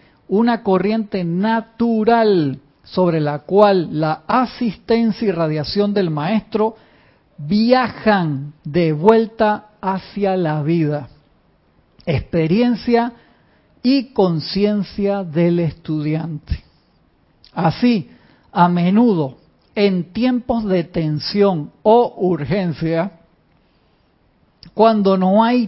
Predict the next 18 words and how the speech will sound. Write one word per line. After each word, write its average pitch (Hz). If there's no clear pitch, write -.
tiempo 233
de 170
expresar 175
un 214
pedido 208
o 180
requerimiento 165
específico, 151
el 165
chela, 185
por 160
medio 226
de 190
dirigir 170
su 208
atención 180
al 196
maestro, 165